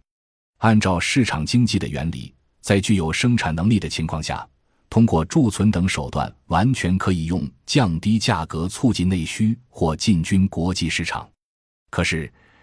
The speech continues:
日本政府的做法却相反，为了能在维持高米价的前提下削减政府储备米，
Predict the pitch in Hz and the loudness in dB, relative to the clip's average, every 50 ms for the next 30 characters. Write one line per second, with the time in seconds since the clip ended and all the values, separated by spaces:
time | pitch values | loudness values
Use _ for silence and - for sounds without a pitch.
0 | _ _ 123 147 131 113 - 85 95 98 - 143 131 110 - - 80 80 85 - | _ _ 2 2 2 4 4 2 2 4 4 4 2 2 2 0 -4 -4 -2 0
1 | 110 95 82 - 71 60 - - 80 - - 92 92 92 - 76 - - - _ | 0 0 0 0 -4 -6 -6 -6 -6 -4 -2 -2 -2 -2 -4 -6 -10 -12 -16 _
2 | _ _ _ _ _ _ _ - 135 127 104 95 95 107 127 127 - 104 92 87 | _ _ _ _ _ _ _ 4 4 6 6 4 4 4 2 2 2 0 2 2
3 | 92 117 110 - - 92 95 - - 156 156 135 95 82 82 - 87 87 - - | 0 0 0 0 0 -2 0 0 2 2 2 2 0 0 0 -2 -2 -2 -4 -6
4 | - - 90 101 98 - 82 - - 80 67 - - - - - - 110 107 104 | -4 0 0 0 0 0 -2 -2 -4 -4 -6 -8 -10 -12 -6 -2 0 2 2 0
5 | - 82 78 67 - - 131 117 98 87 - 104 107 - - - 80 80 - 135 | -2 -4 -6 -6 -2 0 0 0 0 0 -2 -4 -4 -4 -4 -8 -8 -4 -2 0
6 | 113 95 82 - - - | 0 0 -2 -6 -10 -14